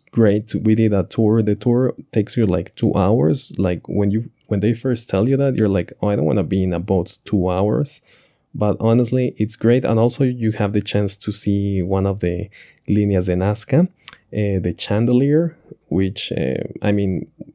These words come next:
the idea was that we were going to have a, a flight to see the more, more of the líneas, but sadly we couldn't. So it was good that, um, we at least could see one.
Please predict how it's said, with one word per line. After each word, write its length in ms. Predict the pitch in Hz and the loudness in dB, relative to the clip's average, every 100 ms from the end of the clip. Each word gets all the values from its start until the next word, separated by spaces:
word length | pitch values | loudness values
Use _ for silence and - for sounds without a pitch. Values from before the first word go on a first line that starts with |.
| - | -6
the 160 | 113 98 | -2 0
idea 360 | 95 110 107 | 0 0 0
was 500 | 101 98 98 - - - | 0 -2 -2 -6 -10 -4
that 320 | 95 87 - | -4 -4 -4
we 120 | 104 | -2
were 220 | 98 95 | 0 -2
going 220 | - 92 95 | 0 -2 -2
to 100 | 107 - | -6 -4
have 160 | 92 | -2
a, 280 | 90 82 76 - _ - | -2 -6 -10 -14 _ -10
a 80 | 98 | -10
flight 440 | - 98 110 120 - | -4 0 2 2 -2
to 100 | - | -4
see 220 | 113 - 104 | -4 0 0
the 360 | 92 90 92 - - - _ - | 0 -2 -6 -10 -20 -20 _ -8
more, 520 | - 98 101 92 90 - | -2 2 2 2 0 -2
more 340 | - 104 101 | 0 0 0
of 100 | 95 | 0
the 80 | 98 | 0
líneas, 560 | 95 117 120 123 117 | 2 2 2 0 -2
but 200 | 95 87 | 0 -2
sadly 300 | - 101 107 104 | -2 -2 -2 -2
we 140 | 92 | -2
couldn't. 500 | - 127 139 160 - _ _ - _ | 2 4 4 2 -2 _ _ -20 _
So 140 | - 156 | 0 2
it 60 | |
was 160 | 175 160 | 4 4
good 280 | 139 220 135 | 4 4 6
that, 380 | 113 101 98 - - - - - | 4 4 0 -8 -18 -14 -8 -4
um, 400 | 76 - - - - | -2 -2 -6 -12 -10
we 440 | - 104 107 117 - | -4 -2 -2 -6 -4
at 100 | 98 | 0
least 360 | 98 113 - - | 0 0 -4 -2
could 220 | 113 113 | 0 0
see 260 | - 107 | 0 2
one. 400 | 92 80 - - | 2 0 -2 -8